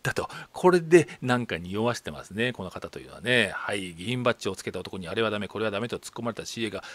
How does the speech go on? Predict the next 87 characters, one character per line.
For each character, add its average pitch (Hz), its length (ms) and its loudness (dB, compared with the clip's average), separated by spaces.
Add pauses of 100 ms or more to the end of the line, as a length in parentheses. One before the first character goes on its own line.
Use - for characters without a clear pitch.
(140)
ど 127 260 8
う - 20 -14
感 101 240 -6
じ 95 80 -12
る 95 80 -10
か 92 100 -6
想 107 240 -6
像 139 160 -6
も 151 140 -6
つ - 120 -14
か 202 120 -2
な 247 100 -6
い 240 60 -6
だ 190 80 2
ろ 120 60 2
う - 20 -18
と。 - 120 -8 (200)
話 110 480 0
に 87 100 -8
な 98 140 2
ら 127 100 4
な 151 120 2
い 143 40 0
と 143 80 -6
い 139 60 0
う - 20 -2
こ 135 80 0
と 147 80 -4
で、 180 140 2
日 120 200 -6
刊 104 180 -2
現 95 200 -6
代 90 100 -4
紙 - 140 -8
め 95 80 -4
く - 100 -16
く - 100 -14
っ - 20 -10
て - 160 -12
お - 20 -10
り 87 80 -8
ま 92 100 -8
す。 - 140 -12 (540)
え 135 120 6
ー、 135 40 6
そ 170 100 2
し 160 60 -4
て 180 80 2
ね、 196 160 4 (180)
え 165 140 6
ー、 165 40 4
こ 170 120 2
れ 175 100 4
く - 80 -10
し - 80 -8
く - 80 -6
も 165 80 0
な 117 100 4
ん 101 60 -2
で 87 60 -6
す - 60 -18
け - 80 -16
ど - 40 -8
も、 113 240 2
四 - 180 -4
月 - 300 0
一 127 80 -8
日 123 140 -4
か 113 100 -2
ら 107 220 2
笠 - 240 -4
原 254 200 -4
対 262 180 -2
策 139 240 -2
を 101 80 2
な 101 80 -4
ん 92 40 -6
か 90 80 -8
福 - 220 -8
岡 165 160 0
県 98 140 -8
が 82 80 -12
や 90 100 -6
る 123 140 -4
み 143 120 -6
た 165 160 0
い 73 140 -6